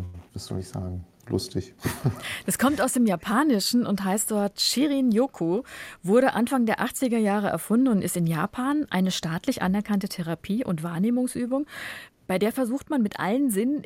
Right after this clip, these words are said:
Speaker 2: in die Atmosphäre des Waldes einzutauchen, zum Beispiel indem man mit nackten Füßen über den Waldboden läuft, an Blättern riecht oder Bäume umarmt. Das soll entschleunigen,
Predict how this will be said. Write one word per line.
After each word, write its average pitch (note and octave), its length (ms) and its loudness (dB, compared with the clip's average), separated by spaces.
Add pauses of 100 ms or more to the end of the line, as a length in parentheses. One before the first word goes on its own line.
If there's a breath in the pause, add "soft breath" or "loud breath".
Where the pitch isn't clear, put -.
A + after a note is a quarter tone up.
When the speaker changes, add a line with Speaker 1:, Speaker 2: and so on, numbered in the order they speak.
Speaker 2:
in A#3 180 4
die A#3 140 4
Atmosphäre G#3 580 0
des F3 220 -2
Waldes G3 360 -2
einzutauchen, A3 600 -2
zum - 120 -8
Beispiel F3 420 0 (360 loud breath)
indem F#3+ 300 4
man F3+ 160 4
mit - 180 -2
nackten F3+ 480 0
Füßen G3+ 800 4
über E3+ 140 -2
den D#3+ 180 0
Waldboden F3 500 -2
läuft, F3 460 -2
an F3 140 -2
Blättern F#3 400 0
riecht F#3 280 -4
oder E3 200 -2 (440 loud breath)
Bäume F#3 320 4
umarmt. B3 600 0 (520 loud breath)
Das F3 440 2
soll F#3+ 400 2
entschleunigen, A3+ 1000 4